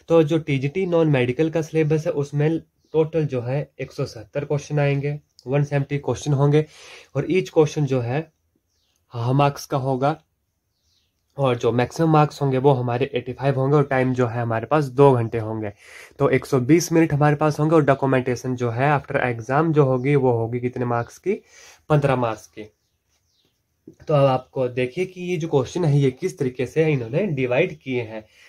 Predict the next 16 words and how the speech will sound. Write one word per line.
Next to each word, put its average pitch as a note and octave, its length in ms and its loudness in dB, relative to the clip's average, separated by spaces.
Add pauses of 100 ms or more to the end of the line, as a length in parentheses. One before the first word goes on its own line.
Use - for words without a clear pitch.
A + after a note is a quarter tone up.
(120)
सबसे D3+ 280 -8
पहले E3 300 0 (680)
मैं C3 140 -4
बताता C3 320 -6
हूँ E3+ 80 -2
आपको E3 180 -4
कि D#3 140 -8
इसमें E3 260 -2
जो D3 80 0
है C#3+ 80 4
टीचिंग C#3+ 340 -4
एप्टीट्यूड, D3 560 -2 (3000)
जो B2+ 140 -6
टीचिंग C#3+ 380 -6
एप्टीट्यूड D#3 560 -2
है, C3+ 220 -10